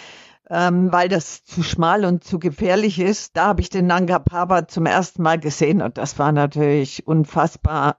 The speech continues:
äh, beeindruckend. Und, ähm, dann erst, äh, spürt man, dass man tatsächlich unterwegs ist auch und dass man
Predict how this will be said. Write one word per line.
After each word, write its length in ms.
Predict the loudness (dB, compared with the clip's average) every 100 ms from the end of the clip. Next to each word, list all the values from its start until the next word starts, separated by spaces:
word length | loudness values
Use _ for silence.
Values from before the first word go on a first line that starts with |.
| -2
äh, 240 | 0 0 0 _ -8
beeindruckend. 1080 | -2 0 0 0 -2 -2 0 0 0 -2
Und, 420 | -2 0 0 -4 -20 -20 -20 -20 -20 _ -6
ähm, 460 | -2 0 2 0 0
dann 280 | 0 0
erst, 600 | -2 0 -2 -4 -14 -16 -4
äh, 160 | 0
spürt 420 | 0 0 -2 -2 0
man, 160 | 2
dass 260 | 2 0 0
man 220 | 0 0
tatsächlich 600 | -2 0 0 0 0 0
unterwegs 580 | 0 2 2 0 -2 -4
ist 400 | -6 -6 -8 -2
auch 540 | 0 -2 _ -20 -20
und 360 | -12 -2 -2 0
dass 360 | -2 -2 -8 -2
man 320 | 0 0